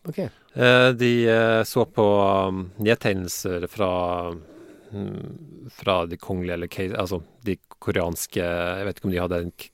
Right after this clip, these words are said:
Speaker 2: keiser à la kineserne, men de hadde i hvert fall en, en herskende klasse da, som
Speaker 1: Ja.
Speaker 2: hadde, hadde eunukker.
Speaker 1: Mm.
Speaker 2: Og ved hjelp av å studere skriften som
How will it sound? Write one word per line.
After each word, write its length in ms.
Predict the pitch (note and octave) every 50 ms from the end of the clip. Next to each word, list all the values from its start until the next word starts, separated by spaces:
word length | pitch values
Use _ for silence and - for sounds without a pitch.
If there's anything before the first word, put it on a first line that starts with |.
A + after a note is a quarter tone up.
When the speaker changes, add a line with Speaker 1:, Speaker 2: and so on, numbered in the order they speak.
| _ _ _ -
Speaker 2:
keiser 440 | - - F#2+ F#2 - - - G2+ F2+
à 180 | F#2 F#2 F2+
la 460 | F2+ F2+ F2 F2+ F2 F2 F2 E2+ E2 D#2+ - _ _ _ _ _ _ _ _ _ _ _ -
kineserne, 400 | - A2 G2 F#2+ - - A#2 A#2
men 100 | A2 G2+ G2
de 40 | F#2+
hadde 120 | G#2 G#2 F#2+
i 60 | G2
hvert 160 | G2 - -
fall 160 | - G2 F2 F2
en, 320 | F2 F2+ F2+ F2+ F2+ F#2+
en 140 | F2 G2 F#2
herskende 400 | E2+ F#2 G2 - - - F#2 E2+
klasse 240 | - F#2+ G#2+ - -
da, 100 | F2+ E2+ -
som 160 | - - -
Speaker 1:
Ja. 60 | G2 G#2
Speaker 2:
hadde, 120 | F#2 F2+ E2
hadde 560 | F2 F#2+ F#2 F#2+ F2+ F2 F2+ F#2 F#2+ G2+ A2
eunukker. 440 | G#2 F#2+ F#2+ G#2+ A#2 - - F2+ - - _ _ _
Speaker 1:
Mm. 180 | G2+ G2+ G2 F2+ F2 - - - - - - _ _ _ _ _ -
Speaker 2:
Og 440 | A#2 G#2 G2+ G2 G2 F#2+ F#2+ G2
ved 100 | F#2+ G#2
hjelp 280 | G#2 G#2+ G#2 - _ -
av 120 | F#2+ F2+
å 120 | F#2 F#2 F2+
studere 760 | - - G2 F2+ F#2+ F#2+ F#2+ F2+ F2+ F2+ F2+ F#2 F#2 F#2 F2+
skriften 460 | - - - G2 G#2 - - - G2
som 60 | E2+